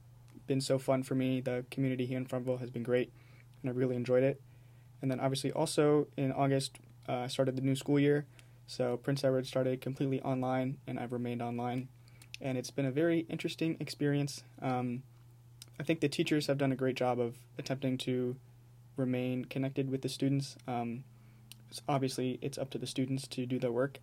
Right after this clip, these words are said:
and many of them are not, which I know is frustrating for the teachers. But I have found that the teachers really are trying their hardest, and for that, I really appreciate them. And so school started for me in August,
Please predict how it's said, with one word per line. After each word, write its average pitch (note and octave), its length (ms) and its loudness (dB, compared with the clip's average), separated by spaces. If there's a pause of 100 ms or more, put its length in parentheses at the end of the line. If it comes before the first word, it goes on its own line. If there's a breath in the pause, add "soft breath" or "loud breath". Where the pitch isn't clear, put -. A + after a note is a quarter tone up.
and A#2+ 260 -4
many A#2+ 160 -2
of A#2 100 -4
them A#2 160 -4
are A#2 140 -4
not, A2+ 260 -2 (120)
which C3+ 160 -4
I A#2+ 60 -2
know A#2+ 160 -4
is A#2+ 100 -8
frustrating C3+ 420 -2
for C#3 100 -4
the C#3 80 -4
teachers. D3 500 -4 (400 loud breath)
But C3+ 120 -2
I B2+ 380 2 (120)
have C#3 200 -4
found D3 340 2
that C3 240 6 (420)
the C#3 80 0
teachers D#3 360 0
really D3+ 240 2
are C#3 200 4
trying C3+ 440 0
their C3+ 140 -4
hardest, B2+ 400 -2 (100)
and C3+ 160 -2
for C3 100 -2
that, B2+ 220 0
I B2+ 60 -2
really B2 220 -2
appreciate C3+ 360 -2
them. C3+ 260 0 (880 loud breath)
And C#3 180 2
so C3+ 260 6
school D#3+ 240 2
started D#3 280 4
for - 80 -2
me D3+ 360 2
in C#3+ 80 -2
August, C#3 360 0